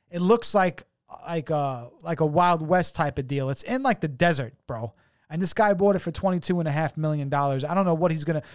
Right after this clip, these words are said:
like, we don't know what he's gonna do with this town, what's gonna happen with this town, why he would buy it. It's desolate. There's nothing there. It's like the shells of houses and shells of towns and what was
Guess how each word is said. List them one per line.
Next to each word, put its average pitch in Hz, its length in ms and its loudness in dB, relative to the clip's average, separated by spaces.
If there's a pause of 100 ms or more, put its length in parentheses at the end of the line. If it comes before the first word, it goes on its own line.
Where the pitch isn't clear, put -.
like, 170 140 2
we 180 80 4
don't 208 160 4
know 180 100 6
what 185 120 4
he's 170 120 2
gonna 160 160 -2
do 151 160 2
with 180 120 4
this 160 120 -6
town, 165 320 -2
what's 160 220 -2
gonna 160 160 -2
happen 160 400 -2
with 160 120 -4
this 147 140 -6
town, 160 300 -4
why 156 160 2
he 160 80 0
would 139 160 -4
buy 160 200 2
it. 151 120 -8 (180)
It's 220 220 0
desolate. 143 460 -2
There's 165 180 -4
nothing 185 500 -2 (300)
there. 151 360 0
It's 165 220 -6
like 196 160 2
the 165 100 -2
shells 156 800 2 (340)
of 175 140 0
houses 139 480 -4
and 135 100 -10
shells 170 560 2
of 139 160 -2
towns 143 460 -4
and 135 140 -6
what 151 160 -4
was 165 520 0